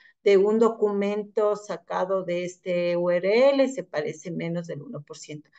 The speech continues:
Entonces, noten que eso está súper bien porque nada pasa del uno por ciento. ¿Sí? Y sumando y restando, el trabajo llega a cinco por ciento, que es aceptable en similitud. Nunca va a poder ser cero por ciento, ¿no? Porque siempre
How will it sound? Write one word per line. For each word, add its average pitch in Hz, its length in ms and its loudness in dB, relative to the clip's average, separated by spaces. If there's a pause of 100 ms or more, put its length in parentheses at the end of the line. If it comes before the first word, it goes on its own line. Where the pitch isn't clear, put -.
(200)
Entonces, 240 280 2
noten 285 280 2
que 254 80 6
eso 233 180 2
está 226 240 0
súper 233 400 -2
bien 254 260 -2
porque 220 300 -4
nada 214 560 -2
pasa 196 340 -6
del 175 200 -8
uno 165 240 -8
por 147 160 -10
ciento. 139 420 -10 (480)
¿Sí? 240 240 -2
Y 196 100 -4
sumando 214 580 2
y 233 80 4
restando, 233 800 2
el 175 180 -2
trabajo 175 420 -4
llega 170 440 -2
a - 160 -8
cinco 175 400 -8
por 180 120 -4
ciento, 202 480 -4
que - 240 -2
es 156 140 -8
aceptable 165 640 -6
en 170 80 -8
similitud. 143 580 -14 (360)
Nunca 269 340 4
va 214 80 4
a 196 80 2
poder 185 260 2
ser 175 200 -4
cero 170 340 -4
por - 100 -18
ciento, - 440 -14
¿no? - 160 -14
Porque - 240 -16
siempre 185 480 -4